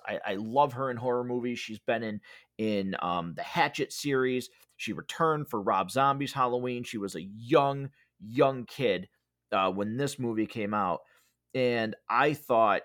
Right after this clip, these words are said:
she did amazing. I, I thought she was incredible in the,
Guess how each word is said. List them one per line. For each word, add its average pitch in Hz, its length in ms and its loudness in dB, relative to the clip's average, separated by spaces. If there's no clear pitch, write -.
she - 360 -6
did 92 460 0
amazing. 98 600 -6
I, 101 140 -2
I 120 80 -2
thought 127 340 2
she 131 220 -4
was 95 320 -4
incredible 131 1080 0
in 135 200 0
the, 104 260 2